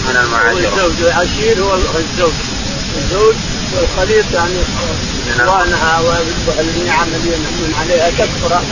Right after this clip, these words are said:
Speaker 2: كل بأقل كلمة نقولها. حدثنا
Speaker 1: عبد الله بن يوسف.
Speaker 2: عبد الله بن يوسف قال: حدثنا
Speaker 1: مالك.
Speaker 2: مالك قال: "حدثنا
Speaker 1: زيد بن أسلم.
Speaker 2: زيد بن أسلم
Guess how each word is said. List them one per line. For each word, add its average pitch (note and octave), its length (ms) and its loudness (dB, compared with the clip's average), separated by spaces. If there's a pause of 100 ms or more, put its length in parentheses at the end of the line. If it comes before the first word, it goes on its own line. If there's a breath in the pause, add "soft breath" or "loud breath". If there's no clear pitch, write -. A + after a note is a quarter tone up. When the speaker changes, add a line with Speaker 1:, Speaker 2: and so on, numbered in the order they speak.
(140)
Speaker 2:
كل F3 160 -4 (460)
بأقل F3+ 400 0 (140)
كلمة F3 380 -2 (140)
نقولها. D3+ 480 -2 (540)
حدثنا F3+ 440 0 (240)
Speaker 1:
عبد B2 120 0
الله C#3+ 280 4
بن C#3 160 2
يوسف. A#2 280 0 (120)
Speaker 2:
عبد - 180 -4
الله F3 180 2
بن E3+ 240 0
يوسف E3 300 -2 (320)
قال: F3+ 160 2
حدثنا F3+ 560 0
Speaker 1:
مالك. C3 360 2 (400)
Speaker 2:
مالك F3 260 2 (420)
قال: G3+ 120 -2
"حدثنا - 560 0
Speaker 1:
زيد C3+ 240 4
بن C3 180 2
أسلم. B2+ 380 0 (100)
Speaker 2:
زيد F3+ 160 0
بن F3+ 240 0
أسلم D#3 360 -2